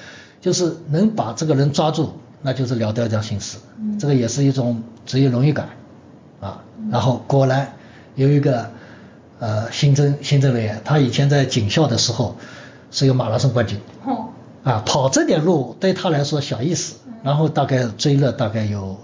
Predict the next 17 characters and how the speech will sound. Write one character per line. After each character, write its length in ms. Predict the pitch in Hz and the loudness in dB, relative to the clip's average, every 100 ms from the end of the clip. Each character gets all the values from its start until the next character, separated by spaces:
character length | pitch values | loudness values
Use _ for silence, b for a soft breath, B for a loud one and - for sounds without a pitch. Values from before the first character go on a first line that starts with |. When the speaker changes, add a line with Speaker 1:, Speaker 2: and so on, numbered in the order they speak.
| - | -10
Speaker 1:
七 120 | - | -6
八 200 | 131 139 | -2 -2
百 200 | 135 107 | -2 -4
米。 220 | 113 98 - - | -4 -6 -12 -12
Speaker 2:
嗯。 240 | 107 104 101 - - - - - - - - | -10 -10 -12 -18 -20 -20 -20 -20 -20 -18 -2
Speaker 1:
前 160 | 143 | 2
面 120 | 135 | 2
这 80 | 123 | 2
个 80 | 120 | 2
人 120 | 113 | 2
实 160 | 104 120 | 0 0
在 120 | 127 | 0
跑 180 | 101 98 | -2 -6
不 60 | |
动 120 | 95 90 | -10 -12
了。 100 | - - | -14 -12
Speaker 2:
嗯。 340 | - - - | -8 -6 -6